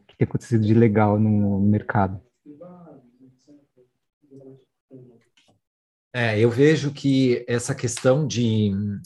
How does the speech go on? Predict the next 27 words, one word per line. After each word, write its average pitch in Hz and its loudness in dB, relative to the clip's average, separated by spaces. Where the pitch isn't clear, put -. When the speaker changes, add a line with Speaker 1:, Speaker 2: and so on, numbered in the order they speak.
Speaker 2:
é, 98 -8
é, 98 -6
o, 113 -8
o 92 -6
retorno 113 4
como 123 0
necessidade, 117 -2
né, 104 -2
como, 107 0
como 110 0
obrigatoriedade, 120 2
ele 113 -2
vai 123 0
causar 113 -2
uma 101 -4
defesa, 110 -2
né? 104 -2
Então 101 -6
as 92 -8
pessoas 98 0
naturalmente 98 -4
acabam 92 -8
falando 90 -4
que - -14
elas 90 -4
não 110 0
querem 95 0